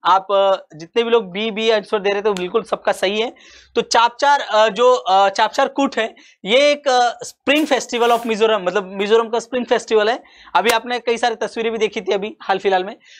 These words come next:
और इंडिया जैसे इसका जो, अ, ये लगभग, लगभग फोर्टीन फिफ्टी से सेवनटीन एनाडोमिनी में, अ, इसे शुरू किया गया था और इसे,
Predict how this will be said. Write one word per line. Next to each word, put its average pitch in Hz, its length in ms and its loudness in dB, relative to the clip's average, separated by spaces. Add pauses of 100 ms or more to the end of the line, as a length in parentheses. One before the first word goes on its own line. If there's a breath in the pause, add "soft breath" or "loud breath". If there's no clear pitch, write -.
(120 loud breath)
और 202 140 4
इंडिया 220 500 0
जैसे 208 360 0
इसका 202 540 -2
जो, 233 380 2 (260 soft breath)
अ, 170 400 4
ये 175 160 0
लगभग, 226 320 2
लगभग 254 380 0 (120)
फोर्टीन 269 320 -2
फिफ्टी 240 360 -6
से 262 160 -4
सेवनटीन 233 640 -4
एनाडोमिनी 214 520 0
में, 277 220 -4 (320 loud breath)
अ, 175 280 2
इसे 240 300 -2
शुरू 262 400 -2
किया 220 280 2
गया 180 200 2
था 214 220 -4 (240 soft breath)
और 196 140 4
इसे, 220 220 0